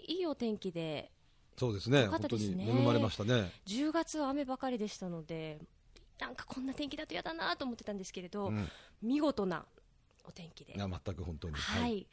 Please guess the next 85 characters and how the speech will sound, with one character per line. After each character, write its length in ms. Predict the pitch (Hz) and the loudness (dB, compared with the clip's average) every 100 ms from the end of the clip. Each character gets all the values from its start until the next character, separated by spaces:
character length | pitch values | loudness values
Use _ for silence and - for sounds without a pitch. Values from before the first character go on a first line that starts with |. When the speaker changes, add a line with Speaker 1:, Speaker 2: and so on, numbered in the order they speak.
| - - - - | -16 -16 -14 -10
Speaker 1:
あ 120 | 214 | -6
の、 220 | 220 226 - | -4 -4 -6
昨 140 | 262 | -4
日 60 | 359 | -2
は 140 | 403 | -2
で 80 | 285 | -4
す 100 | 240 | -4
ね、 80 | 214 | -6
三 220 | 262 311 | -4 -6
百 200 | 349 359 | -4 -4
名 200 | 359 359 | -4 -4
近 240 | - 370 | -6 -4
い 40 | 339 | -2
お 80 | 262 | -4
客 220 | 208 - | -8 -6
様 260 | 202 190 | -6 -4
に 360 | 175 165 156 - - 190 | -4 -6 -6 -10 -10 -6
ご 80 | |
来 120 | 196 190 | -4 -4
場 120 | 185 | -6
い 60 | |
た 100 | - | -6
だ 80 | 185 | -8
い 40 | 185 | -4
た 80 | 185 | 2
ん 120 | 131 | 2
で 60 | 92 | 2
す 100 | - | 2
け 60 | |
れ 80 | 139 | 4
ど 60 | 90 | 4
も。 20 | |
Speaker 2:
そ 0 | |
う 0 | |
で 0 | |
す 40 | |
ね。 40 | 117 | 4
史 40 | |
上 120 | 131 | 4
最 220 | - 123 120 | 4 4 6
大 160 | 117 | 6
だ 100 | 110 | 4
と 120 | - | 2
い 80 | 95 | -2
う 20 | |
ふ 80 | 90 | -2
う 60 | 92 | -4
に 180 | 87 73 | -4 -6
伺 280 | 95 98 92 | -4 -2 0
い 40 | 87 | -2
ま 80 | |
し 60 | 87 | -4
た 80 | 78 | -6
が。 100 | 85 | -8
Speaker 1:
は 280 | - 180 202 | -12 -10 -6
い。 60 | 214 | -2
Speaker 2:
は 100 | 208 | -2
い。 120 | 170 | -2
Speaker 1:
先 240 | - 233 | -4 -4
生 180 | 226 240 | -2 -2
は 160 | 208 185 | -2 -4
一 160 | - | -4
日 260 | 208 196 202 | -4 -4 -6
を 100 | 196 | -6
お 40 | 185 | -8
過 120 | 180 | -8
ご 60 | 185 | -6
し 120 | 185 | -4
に 80 | 185 | -4
な 100 | 185 | -4
ら 100 | 170 | -8
れ 80 | |
て 100 | - | -10
い 60 | 147 | -10
か 100 | 180 | -8
が 120 | 175 | -8
で 100 | 160 | -8
し 60 | - | -10
た 100 | 160 | -10
で 80 | 160 | -10
し 100 | 165 | -10
ょ 40 | |
う 20 | |
か？ 180 | - 156 - _ - _ _ _ - | -10 -12 -12 _ -20 _ _ _ -8
Speaker 2:
活 200 | 117 | -6